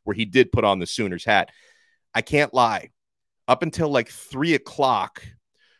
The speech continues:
when, uh, Sooners defensive tackles coach Todd Bates called me, it was Miami. I already had the edit made," he said. "My family was all for it. I had a conversation with my mom, and I asked her,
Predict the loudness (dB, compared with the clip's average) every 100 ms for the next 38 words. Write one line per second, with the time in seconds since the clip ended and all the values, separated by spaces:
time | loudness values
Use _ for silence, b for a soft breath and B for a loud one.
0 | _ -2 0 2 0 0 -2 -2 -2 -2
1 | -4 -8 -2 -4 -4 -2 0 0 -6 -4
2 | -6 -6 -2 0 0 -2 -2 -4 -8 2
3 | 2 2 -4 -8 -4 -2 2 0 0 -2
4 | 0 -2 -2 -6 0 2 2 0 -4 -4
5 | -4 0 0 0 -4 -6 -6 -12 -12 -6
6 | -6 -6 -12 _ _ _ -6 -6 -2 0
7 | 0 0 -4 -2 2 2 0 -6 -2 -2
8 | 0 0 0 -2 -2 -2 -2 -6 -4 -6
9 | -6 -4 -4 -2 -4 -2 0 0 -2 -2
10 | -4 0 -2 -2 -6 -6